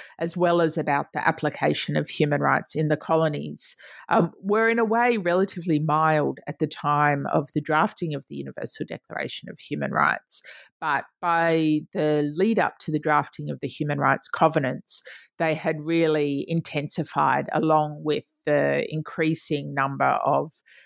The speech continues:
um, new post-colonial states, such that when the Human Rights Covenants were adopted, the right of nations to self-determination was the first human right, something which, by contrast, is not present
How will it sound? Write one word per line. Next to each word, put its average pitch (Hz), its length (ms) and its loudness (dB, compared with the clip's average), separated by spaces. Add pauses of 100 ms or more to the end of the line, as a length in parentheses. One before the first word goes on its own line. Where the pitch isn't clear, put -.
(120)
um, 147 320 0 (160)
new 165 300 4
post-colonial 143 760 -4
states, - 760 2
such - 440 -2
that 143 280 0 (400)
when 156 160 0
the 147 60 2
Human 151 300 0
Rights 226 320 0
Covenants 143 600 -4
were 156 80 0
adopted, 143 640 -2 (320)
the 170 80 -8
right 156 200 2
of 143 120 -4
nations 143 520 0
to - 160 0
self-determination - 1200 -2
was 151 180 0
the 147 80 -2
first - 520 -4
human 131 240 -10
right, - 280 -2 (120)
something 160 460 0
which, 151 360 0
by 143 140 -2
contrast, 165 640 0
is 151 140 0
not 156 260 0
present 127 420 -2